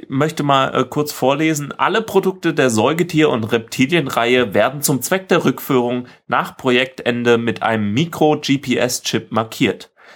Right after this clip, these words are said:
Dank dieser innovativen Technik kann auf die umständliche Methode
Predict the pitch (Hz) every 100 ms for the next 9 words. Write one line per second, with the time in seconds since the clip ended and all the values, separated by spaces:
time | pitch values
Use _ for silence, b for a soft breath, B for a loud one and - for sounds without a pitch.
0 | B - 170 185 190 170 170 233 247 190
1 | - 147 113 - 113 113 123 117 - -
2 | 117 131 147 - 113 - - 113 - 170
3 | 185 160 147 143 131 117 110 - 117 117